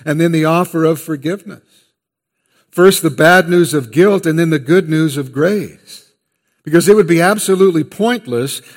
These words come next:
to talk about getting right with God until we realize that man is not right with God.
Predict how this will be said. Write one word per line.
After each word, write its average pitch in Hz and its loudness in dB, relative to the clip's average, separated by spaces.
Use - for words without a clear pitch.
to 151 -6
talk 202 2
about 165 2
getting 180 2
right 180 2
with 165 -2
God 190 2
until 170 -2
we 170 4
realize 170 2
that 151 -2
man 190 0
is 175 2
not 240 2
right 180 2
with 143 -6
God. 127 -2